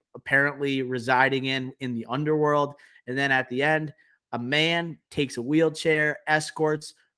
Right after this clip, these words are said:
uh, Arthur Harrow outside, puts him in a white limo. Who's sitting in the white limo?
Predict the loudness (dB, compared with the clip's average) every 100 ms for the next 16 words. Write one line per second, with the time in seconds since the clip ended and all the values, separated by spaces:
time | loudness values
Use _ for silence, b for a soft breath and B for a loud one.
0 | _ _ -6 -4 0 0 0 -2 -2 -2
1 | 0 0 0 2 4 4 2 -2 -2 -2
2 | -4 -2 0 -2 0 -2 0 2 0 -2
3 | -6 -4 -6 -4 0 0 0 -2 -2 -2
4 | -2